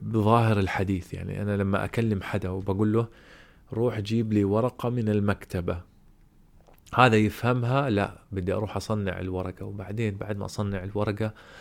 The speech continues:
أروح أخذ لي لفتين حوالين المكتبة عشان تتبارك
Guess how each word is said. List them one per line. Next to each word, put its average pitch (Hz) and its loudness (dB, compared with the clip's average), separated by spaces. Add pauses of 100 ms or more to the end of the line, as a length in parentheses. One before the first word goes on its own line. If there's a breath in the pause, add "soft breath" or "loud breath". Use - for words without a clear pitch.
(260 loud breath)
أروح 98 -2
أخذ 101 -2
لي 98 0
لفتين 98 -2
حوالين 101 0
المكتبة 98 -4
عشان 95 -6
تتبارك 104 -4